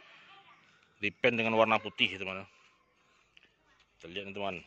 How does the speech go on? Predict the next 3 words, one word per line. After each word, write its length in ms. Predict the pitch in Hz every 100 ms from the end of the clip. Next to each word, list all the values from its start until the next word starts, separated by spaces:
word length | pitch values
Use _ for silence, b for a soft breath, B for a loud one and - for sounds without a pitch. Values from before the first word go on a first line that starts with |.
| - - - - - - - - - - - -
Ini 320 | 98 110 113 110
fender 400 | 104 110 131 127
dikasih 800 | 117 104 131 135 135 135 135